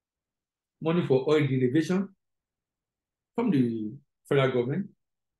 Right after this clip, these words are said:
and the state has used it to do a lot of development. But my question is this: how much is the growth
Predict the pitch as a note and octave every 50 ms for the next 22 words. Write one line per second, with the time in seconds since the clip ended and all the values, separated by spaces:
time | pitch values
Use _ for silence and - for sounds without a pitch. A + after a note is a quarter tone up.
0 | _ _ _ _ _ _ _ _ _ _ _ _ _ _ _ _ C#3+ D3+ E3 E3+
1 | E3 D#3 D3+ E3+ - - A3+ A#3 A#3 A3+ F3 C#3+ B2 A2+ - B2+ C#3 C#3+ C3+ B2
2 | B2+ B2 - - _ _ _ _ _ _ _ _ _ _ - G3+ G#3 C4 G#3 F3
3 | E3+ D#3 C3+ B2 A2+ B2 A#2+ A2+ - - G#2 F#2 - - _ _ _ _ _ _
4 | _ _ _ _ _ _ _ _ _ _ - C#3 C3+ C3 C3 - - D#3 D3 D3+
5 | - D#3 D3 C#3 A#2 G2+ G2 G2+ A2 A#2+ - - _ _ _ _ _ _ _ _
6 | _ _ _ _ - - F#3 F#3+ G3+ G3 F3 D#3 C#3+ C#3 C3 B2+ A#2+ A#2+ - -
7 | _ _ _ _ _ _ _ _ _ _ _ _ _ _ _ _ _ _ _ _
8 | - _ _ - - C3 B2 - B2 A2+ G#2+ - C3+ F3+ F3+ D3 C#3 - - -
9 | -